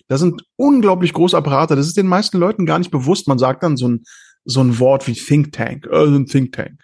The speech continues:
Aber was ist ein Think Tank? Ein Think Tank sammelt sich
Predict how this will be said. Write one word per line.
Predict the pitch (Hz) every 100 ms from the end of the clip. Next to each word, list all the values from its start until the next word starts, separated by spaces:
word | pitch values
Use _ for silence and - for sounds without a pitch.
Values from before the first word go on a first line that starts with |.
| _ - -
Aber | 139 175
was | 339
ist | 233
ein | 185
Think | 151 - 127 -
Tank? | - 62 - _ _ _
Ein | 131
Think | - 202 247
Tank | 226 220
sammelt | 151 135 202 220
sich | 208 202 - _